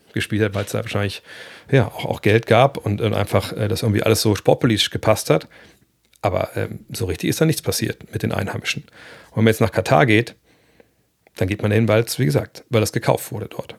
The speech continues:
Und, ähm, klar, es gab auch keinen Gegenkandidaten, wenn ich es richtig erinnere, äh, erinnere da. Das wurde ja im April entschieden. Aber da zu spielen, das ist halt eine moralische Bankrotterklärung. Aber dann mach's auch richtig und sag,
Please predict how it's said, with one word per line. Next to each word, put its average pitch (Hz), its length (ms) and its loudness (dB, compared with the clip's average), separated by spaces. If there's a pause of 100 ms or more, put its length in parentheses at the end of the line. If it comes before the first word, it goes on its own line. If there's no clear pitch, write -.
Und, 104 300 0
ähm, 92 320 2 (640)
klar, 135 160 6
es - 140 -4 (120)
gab 110 220 2
auch 110 100 0
keinen 107 420 0
Gegenkandidaten, 139 640 2
wenn 123 80 4
ich 123 80 -2
es - 100 -8
richtig 131 300 -4
erinnere, 123 360 0
äh, 117 360 -4
erinnere 123 260 2
da. 113 280 2
Das - 180 -10
wurde 101 100 0
ja 104 40 -2
im 107 60 -2
April 120 220 0
entschieden. 113 460 0 (1160)
Aber 117 200 6
da 123 240 4
zu - 100 -2
spielen, 147 560 4 (880)
das - 320 2 (300)
ist - 200 -2
halt 135 200 2
eine 139 60 4
moralische 123 420 4
Bankrotterklärung. 156 720 0 (600)
Aber 117 120 0
dann 107 240 2
mach's - 360 -2
auch 107 120 2
richtig 143 260 2
und 113 80 2
sag, 113 280 6